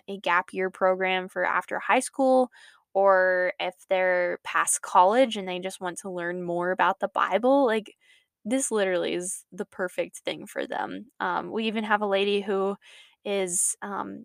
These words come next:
like, in her fifties who's doing Bible school, and it's really inspiring to just see different seasons of life for different people at school. So anyway, with that being said, if you have any questions, let me know. Um, but when I first signed up for Bible school,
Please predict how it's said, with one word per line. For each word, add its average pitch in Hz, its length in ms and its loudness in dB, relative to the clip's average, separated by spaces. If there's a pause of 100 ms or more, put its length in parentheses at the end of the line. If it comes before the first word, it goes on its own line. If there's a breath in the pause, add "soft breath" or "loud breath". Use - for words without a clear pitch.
(140)
like, 202 180 -12
in 202 100 -6
her 208 140 -8
fifties 185 640 -4
who's 190 280 -6
doing 196 240 -6
Bible 220 280 4
school, - 380 -4
and 190 320 -6
it's - 240 -4
really 220 220 2
inspiring 214 560 2
to - 120 -12
just 202 220 -4
see 202 380 -4 (360 loud breath)
different 202 440 -2
seasons 196 420 -4
of 196 160 -6
life 180 380 2
for 190 180 -6
different 185 380 -8
people 185 560 -6
at - 160 -6
school. - 360 -10
So - 320 -4 (520 loud breath)
anyway, 269 340 0
with - 140 -4
that 247 140 4
being 262 120 0
said, - 240 4 (140)
if - 100 -10
you 214 60 -2
have 226 100 0
any 254 100 -2
questions, - 460 -2
let 180 100 -6
me 185 60 -6
know. - 160 -6 (760 loud breath)
Um, 208 300 4
but 208 140 2
when 214 100 0
I 302 80 6
first 320 240 0
signed 202 220 0
up 175 100 -2
for 180 140 -10
Bible 165 240 -8
school, 170 420 -4